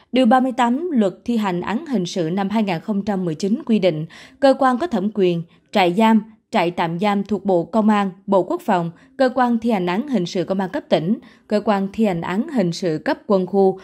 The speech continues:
có quyền đề nghị giảm thời hạn chấp hành án phạt tù cho các phạm nhân. Trong đó, trong trường hợp phạm nhân là người già yếu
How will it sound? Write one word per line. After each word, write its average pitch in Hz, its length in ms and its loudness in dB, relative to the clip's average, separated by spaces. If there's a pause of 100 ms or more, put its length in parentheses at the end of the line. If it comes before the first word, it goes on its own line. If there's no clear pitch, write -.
(220)
có - 200 0
quyền 190 200 0
đề 180 120 0
nghị 170 360 0
giảm 190 300 0
thời 185 160 4
hạn 175 300 -4
chấp 330 180 -6
hành 180 200 -4
án 185 280 -6
phạt - 300 -6
tù 165 300 0
cho 196 100 -2
các - 180 -6
phạm 160 200 -2
nhân. 180 200 0 (560)
Trong 214 180 2
đó, 226 320 0 (300)
trong 262 220 0
trường 202 180 -2
hợp 190 260 -2
phạm 180 240 -2
nhân 214 340 2 (160)
là 196 160 0
người 190 280 0
già 175 200 0
yếu 208 380 0